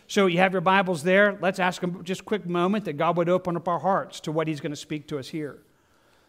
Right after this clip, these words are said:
God, thank you for your Word. Thank you that it's open now before us. Now open up our hearts before you and take truth, your truth,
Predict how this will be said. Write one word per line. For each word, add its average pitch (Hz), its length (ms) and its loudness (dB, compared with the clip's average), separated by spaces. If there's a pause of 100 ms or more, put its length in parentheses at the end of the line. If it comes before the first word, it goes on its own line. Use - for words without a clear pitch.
(480)
God, 190 160 4
thank 175 160 0
you 165 60 -6
for 165 80 -2
your 180 80 2
Word. 190 380 2 (1400)
Thank 180 220 0
you 180 80 4
that 175 80 0
it's 165 140 -4
open 185 360 4
now 180 160 4
before 180 440 2
us. 175 180 -2
Now 165 220 0
open 185 340 0
up 165 100 -2
our 156 120 0
hearts 160 360 0
before 147 380 -8
you 147 460 -8 (920)
and 165 140 -6
take 196 240 0
truth, 190 500 -2
your 185 220 2
truth, 165 540 -6